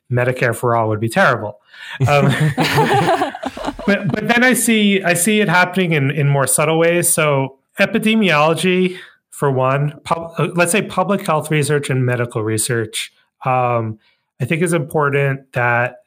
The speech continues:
Speaker 1: lay audiences, to, you know, pe-, people without training who read those papers or, or read about those papers in media, um, those studies,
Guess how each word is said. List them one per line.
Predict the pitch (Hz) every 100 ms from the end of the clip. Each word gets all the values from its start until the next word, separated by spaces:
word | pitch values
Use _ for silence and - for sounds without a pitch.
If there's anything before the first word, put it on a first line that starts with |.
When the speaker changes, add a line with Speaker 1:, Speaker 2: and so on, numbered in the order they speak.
| - 139
Speaker 1:
lay | 147 147 151
audiences, | 147 139 143 135 139 - 135 127 127
to, | - 147 - 190 220
you | 156
know, | 135 -
pe-, | 156 151
people | - 151 156
without | 147 127 127 -
training | - 123 127 147 160
who | 151
read | 120 123 123
those | 123 -
papers | 120 113 131 135 139 -
or, | 123 113
or | 135 117
read | 123 113
about | - 120 -
those | 139 127
papers | 143 143 131 -
in | 107
media, | 117 143 143 156 156 - - - -
um, | 135 135 123 110 104 _ _ -
those | 143 170 170
studies, | - 156 165 175 170 -